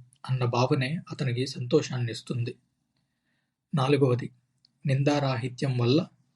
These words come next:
సంతుష్టి. తన మాటల ద్వారా గాని, చేతల ద్వారా గాని, ఆలోచన ద్వారా గాని నిందార్హుడు కాకపోవటం గృహస్థుకు ఆనందాన్నిస్తుంది.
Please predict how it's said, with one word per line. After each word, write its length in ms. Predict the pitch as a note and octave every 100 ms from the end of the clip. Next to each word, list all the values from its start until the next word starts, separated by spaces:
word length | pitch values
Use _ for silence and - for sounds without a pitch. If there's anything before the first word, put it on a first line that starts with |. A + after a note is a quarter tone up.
| -
సంతుష్టి. 720 | - C3+ C3+ C#3+ - - - - _ -
తన 120 | B2+
మాటల 420 | A#2+ B2+ C#3+ C#3+
ద్వారా 320 | C3 B2 B2 B2
గాని, 360 | A#2+ C#3 C#3
చేతల 520 | - - - D3 C#3
ద్వారా 280 | B2+ B2+ B2
గాని, 400 | A#2+ B2 C3 C3 - -
ఆలోచన 440 | B2+ C#3+ C#3+ C3+
ద్వారా 340 | A#2+ B2 B2 A#2+
గాని 320 | A#2 B2 C3 - _ _
నిందార్హుడు 480 | C3+ C3+ D3 C3 C#3
కాకపోవటం 800 | C3+ C3 - C3 B2+ A#2+ C#3 F#3 - _ _ _ _ - B2
గృహస్థుకు 580 | C3 C3+ - - - -
ఆనందాన్నిస్తుంది. 1000 | D3+ D3+ C#3 C3 B2+ A#2+ - B2 B2 -